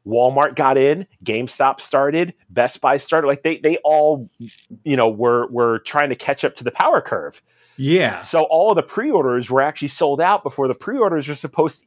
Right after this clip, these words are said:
Speaker 1: even begin.
Speaker 2: Oh my goodness.
Speaker 1: And, and, and, and it's all obviously gone downhill from there.
Speaker 2: Yeah.
Speaker 1: So, so that's the story of the first P S five. The second P S five, of course, my fiance wanted one 'cause she, she's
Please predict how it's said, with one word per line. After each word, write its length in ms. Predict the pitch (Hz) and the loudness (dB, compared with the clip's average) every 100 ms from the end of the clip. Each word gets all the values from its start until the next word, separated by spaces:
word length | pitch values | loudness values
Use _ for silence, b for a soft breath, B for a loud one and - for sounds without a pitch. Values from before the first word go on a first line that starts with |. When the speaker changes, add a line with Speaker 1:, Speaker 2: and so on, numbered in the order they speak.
| 120 | -14
Speaker 1:
even 260 | 120 113 | -10 -10
begin. 120 | 110 135 | -4 0
Speaker 2:
Oh 240 | 123 185 | 2 2
my 160 | 151 95 - | 0 -2 -8
goodness. 760 | - 104 104 101 101 - - - _ - _ _ b b - | -4 -4 -4 -6 -6 -8 -14 -18 _ -20 _ _ b b -2
Speaker 1:
And, 160 | 135 | 0
and, 200 | 143 131 127 | 2 0 0
and, 220 | 123 123 | -2 -2
and 160 | 139 127 | -2 -2
it's 140 | 123 | 2
all 260 | 139 139 139 | 2 4 2
obviously 340 | 127 131 131 117 | 2 0 -2 -2
gone 260 | 113 110 | 0 0
downhill 420 | 107 98 95 131 147 | 0 -4 -2 -2 -2
from 260 | - 80 | -4 -12
there. 200 | 73 69 b b b b | -16 -20 b b b b
Speaker 2:
Yeah. 280 | 147 147 147 | 0 2 2
Speaker 1:
So, 280 | 135 - - | 0 -6 -4
so 180 | - 160 | 0 4
that's 220 | 220 - | 2 2
the 60 | |
story 360 | 202 208 185 175 | 0 2 2 2
of 80 | 135 | 2
the 100 | 131 | 0
first 300 | 139 139 - | 0 0 -2
P 140 | 98 | -8
S 160 | 85 - | -8 -6
five. 320 | 98 71 67 B B B - | -6 -6 -10 B B B 0
The 100 | 131 | 0
second 460 | - 269 311 - | 2 0 2 -2
P 180 | - 117 | 0 0
S 160 | 95 - | 0 -2
five, 400 | 90 78 80 - | -6 -6 -8 -6
of 80 | - | -6
course, 260 | - 294 220 | 0 0 0
my 80 | 151 | -2
fiance 480 | 131 127 135 - | 0 -2 -2 -2
wanted 320 | 90 85 82 78 | -6 -6 -12 -14
one 220 | 76 87 | -16 -14
'cause 140 | - 113 | -10 -6
she, 220 | 147 147 | -6 -6
she's 440 | - 160 151 120 | -4 -2 -2 -4